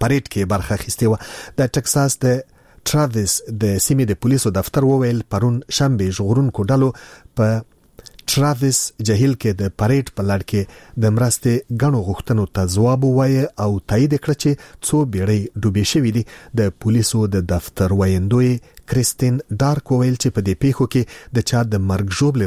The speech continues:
راپور نه دی ورکړل شوی. د بیړیو د ډوبېدو د علت په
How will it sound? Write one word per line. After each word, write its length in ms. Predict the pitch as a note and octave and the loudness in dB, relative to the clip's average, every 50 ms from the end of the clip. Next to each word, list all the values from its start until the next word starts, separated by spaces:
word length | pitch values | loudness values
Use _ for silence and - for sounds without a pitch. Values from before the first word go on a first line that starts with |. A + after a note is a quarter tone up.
| E2+ | -2
راپور 240 | F2 - - A2 G#2 G#2 B2 | -4 -4 -2 -2 -2 0 0
نه 60 | D#3+ D3+ | 0 2
دی 80 | - G#2 G#2+ | 2 2 0
ورکړل 300 | G#2+ G#2 - - A2+ A2+ G#2 - | 0 -2 -2 0 0 0 0 0
شوی. 220 | - B2 A#2 A#2+ A#2+ - - - - - - - | 0 2 2 2 0 -4 -8 -20 -20 -14 -4 -2
د 40 | D3 C#3 | 0 2
بیړیو 340 | D#3 D3+ C#3+ D3 D3+ C#3+ C#3 C3 A#2+ A2+ | 2 2 4 4 2 2 0 0 -2 -2
د 20 | G#2+ G#2 G2+ G2 | -4 -4 -4 -4
ډوبېدو 400 | G2 G#2+ G2+ F#2+ G#2 G#2 A#2+ C3+ C3+ A#2 G2 | -4 -4 -2 0 0 2 2 2 0 0 0
د 20 | G2+ G2 - G2 | -4 -4 0 0
علت 240 | G#2+ G#2+ A2+ A#2+ - - - | 2 2 2 0 -2 -4 -14
په 80 | A#2+ | -8